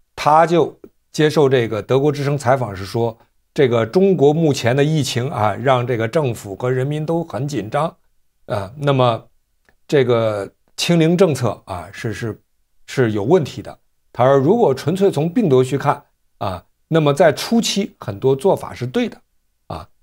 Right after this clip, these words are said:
那么这个是为什么是对的？它是个非常传统的哈，按我的理解，这是非常传统的一种做-，一种做法啊，也可以说上千年来一直是这样的啊。但是到了目前啊，因为这个政策不能够继续持续下去了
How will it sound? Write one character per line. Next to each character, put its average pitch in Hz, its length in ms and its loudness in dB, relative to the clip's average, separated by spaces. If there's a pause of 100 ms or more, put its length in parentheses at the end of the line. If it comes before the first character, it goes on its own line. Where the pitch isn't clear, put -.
那 160 100 2
么 175 80 0
这 233 120 2
个 165 120 4
是 147 60 0
为 202 120 4
什 151 100 0
么 143 60 0
是 131 80 -6
对 143 220 2
的？ 113 80 -2
它 160 200 0
是 165 80 -4
个 156 120 0
非 185 180 0
常 160 180 0
传 160 320 -6
统 - 260 -14
的 82 140 -10
哈， 98 360 -8
按 156 200 -4
我 117 120 -2
的 107 40 -10
理 131 160 -6
解， 123 220 -12 (320)
这 160 100 0
是 131 80 -2
非 196 140 4
常 170 160 -2
传 156 260 -2
统 113 160 -8
的 98 80 -10
一 101 140 -10
种 90 240 -16
做-， 95 240 -12
一 110 140 -12
种 95 180 -12
做 113 180 -4
法 - 240 -14
啊， 85 220 -14 (460)
也 104 260 -6 (220)
可 - 120 -2
以 135 120 2
说 135 120 2
上 143 240 0
千 165 200 0
年 127 200 0
来 117 120 -2
一 127 160 -2
直 127 120 0
是 123 120 -6
这 131 100 -4
样 123 240 -4
的 - 100 -20 (720)
啊。 98 160 -4 (220)
但 202 140 6
是 202 80 -2
到 214 160 6
了 190 80 4
目 226 180 2
前 156 440 0
啊， 104 200 -6
因 113 140 -4
为 127 100 2
这 135 200 2
个 104 400 -4
政 127 180 0
策 110 140 -4
不 127 160 -4
能 120 180 -2
够 123 140 2
继 123 160 -6
续 107 400 -6
持 - 160 -12
续 107 100 -10
下 107 180 -8
去 - 140 -16
了 78 80 -18